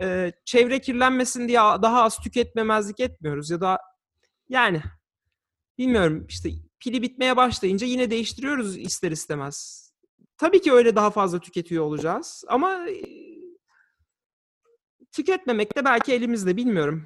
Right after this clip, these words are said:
Yani sunacakları plana bağlı ama gidişat o yönde ya. Bunu hani bir, sadece bir prediction olarak söylüyorum.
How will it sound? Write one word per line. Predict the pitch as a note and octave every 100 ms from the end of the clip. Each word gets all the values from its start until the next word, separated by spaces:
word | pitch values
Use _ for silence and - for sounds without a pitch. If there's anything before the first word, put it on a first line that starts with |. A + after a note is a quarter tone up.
| F#3
Yani | G3+ E3+ F3+ F2+ F#2+
sunacakları | - B3+ B3 B3 A#3+ A#3+ B3
plana | A#3+ A3+ A3+
bağlı | E3 D3 D#3+
ama | - D4+ D4+
gidişat | A#3 G3+ A#3 C#4 D#4 D#4
o |
yönde | D4+ A#3+ D3+
ya. | D3 G3+
Bunu | G3 G#3+
hani | G#3+ A3 A3 - _ _ _ _ _ _
bir, | A3+ F#3
sadece | A#3 C#4+ C4+ C4+
bir | C#4
prediction | C#4 C4+ C4+ - B3
olarak | A3 G#3 G#3
söylüyorum. | - D#3 D3 D3